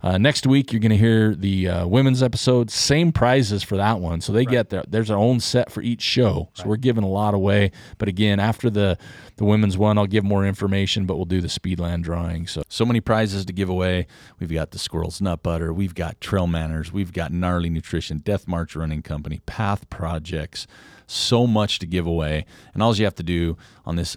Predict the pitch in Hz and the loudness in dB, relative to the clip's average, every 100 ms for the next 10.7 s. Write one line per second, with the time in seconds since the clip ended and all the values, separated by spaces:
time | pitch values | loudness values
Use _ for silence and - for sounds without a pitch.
0 | - 82 - - 78 76 78 - 78 78 | -8 -8 -6 -4 -4 -4 -6 -8 -8 -6
1 | 87 - 87 85 85 - 76 76 80 78 | -8 -8 -8 -6 -6 -8 -10 -10 -8 -8
2 | 92 98 117 - 87 85 85 - - - | -6 -6 -4 -4 -2 -2 -4 -8 -16 -14
3 | - - 170 202 - 156 - 175 196 185 | -12 -6 -4 -4 -2 -2 -2 0 0 0
4 | 143 123 - - _ - 87 98 92 87 | -4 -10 -14 -20 _ -6 -4 -2 -4 -4
5 | 101 117 135 135 131 98 107 - 101 - | -2 0 0 2 0 0 -2 -2 -4 -2
6 | 98 101 90 101 120 90 98 110 71 62 | -2 -2 0 -2 -2 -4 -2 -2 -2 -10
7 | 80 131 - 101 101 90 80 78 135 220 | -8 -8 -8 -6 -4 -4 -6 -2 0 2
8 | 254 240 - - _ - 135 151 165 175 | 0 0 -4 -20 _ -2 0 0 -2 -4
9 | 175 170 - 175 147 104 110 143 - 113 | -6 -6 -6 -6 -4 -4 -4 -4 -6 -4
10 | 202 - 92 85 - - 69 | -2 -2 -4 -6 -10 -10 -14